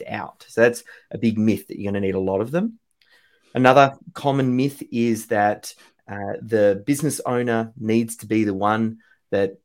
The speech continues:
does a lot of the documentation, and they're the ones that are going to need to create the systems. We can kinda explore that,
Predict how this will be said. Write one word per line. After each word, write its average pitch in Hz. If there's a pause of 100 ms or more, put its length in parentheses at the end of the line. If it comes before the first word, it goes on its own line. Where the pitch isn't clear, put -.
(180)
does 107
a -
lot 104
of 98
the 101
documentation, 104 (480)
and 101
they're 110
the 107
ones 104
that 101
are 95
going 98
to 101
need 95
to -
create 101
the 104
systems. -
We 113
can 101
kinda 101
explore 101
that, 101